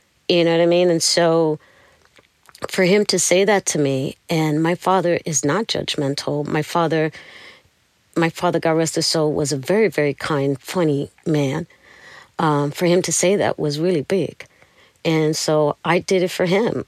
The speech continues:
I didn't feel pressured by him at all, you know, but I did that for him because I loved him and I respected him.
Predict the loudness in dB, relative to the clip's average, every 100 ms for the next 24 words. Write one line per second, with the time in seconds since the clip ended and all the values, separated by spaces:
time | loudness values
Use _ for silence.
0 | _ -2 0 0 0 -2 -2 -2 -2 0
1 | 0 -2 -4 -4 -2 -2 -4 -2 -4 -2
2 | -2 0 0 -4 -8 _ _ _ _ _
3 | _ _ _ _ _ -2 0 0 -2 -6
4 | -8 -2 0 0 0 -4 -2 -4 0 0
5 | 0 -2 -4 -4 -2 -2 -4 -2 -2 0
6 | 0 -2 -4 -6 -6 -4 -6